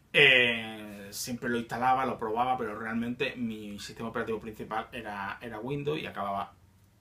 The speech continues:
pasando de Linux. Pero, eh, en un curso que hice, eh, conocí a un par de personas que usaban Linux, a una persona que usaba Linux, y como que me animó a ello, ¿no? Curiosamente estuve,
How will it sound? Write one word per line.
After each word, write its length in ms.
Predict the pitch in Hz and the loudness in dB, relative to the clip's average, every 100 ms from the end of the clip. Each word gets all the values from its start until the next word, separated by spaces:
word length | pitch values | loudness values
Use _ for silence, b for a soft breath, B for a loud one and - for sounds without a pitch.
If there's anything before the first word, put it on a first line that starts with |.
| - | -4
pasando 440 | 104 - 113 104 | -4 -2 -6 -4
de 100 | 98 | -4
Linux. 340 | 104 120 151 165 B B B B B B _ _ _ _ - | -2 -2 -2 -8 B B B B B B _ _ _ _ 4
Pero, 380 | 151 156 160 156 | 6 8 6 2
eh, 920 | 135 123 117 113 110 101 101 98 - _ | 2 4 4 0 -4 -8 -10 -12 -14 _
en 120 | 117 | 0
un 120 | 156 | 0
curso 320 | 196 262 - 220 | 0 -2 -2 0
que 80 | |
hice, 380 | 196 208 170 185 - _ _ - - - - - | 0 0 -6 -10 -12 _ _ -20 -20 -20 -18 -8
eh, 220 | 120 107 | -8 -6
conocí 360 | 110 104 - 175 | -8 -8 -2 0
a 80 | |
un 160 | 180 165 | 0 0
par 180 | 160 151 | 0 0
de 80 | 156 | -2
personas 340 | 147 156 139 | -2 -2 -2
que 80 | 147 | -4
usaban 260 | 127 135 | -6 -4
Linux, 260 | 139 135 95 | -4 -6 -8
a 60 | 104 | -6
una 260 | 143 156 | -4 -4
persona 280 | 127 - 127 | -6 -8 -8
que 40 | |
usaba 220 | 123 117 120 | -4 -2 -2
Linux, 260 | 131 147 - _ - _ - | -2 -6 -12 _ -20 _ -4
y 80 | 160 | 2
como 200 | 156 143 | 4 2
que 120 | 127 | 2
me 60 | 131 | 2
animó 280 | 127 135 139 | 2 4 2
a 80 | 104 | 2
ello, 160 | 104 | -2
¿no? 140 | 160 - - B B B | -8 -8 -16 B B B
Curiosamente 460 | - 143 143 185 180 | -4 -2 0 -2 -2
estuve, 760 | - 160 147 135 135 123 123 | -2 4 4 4 2 0 -4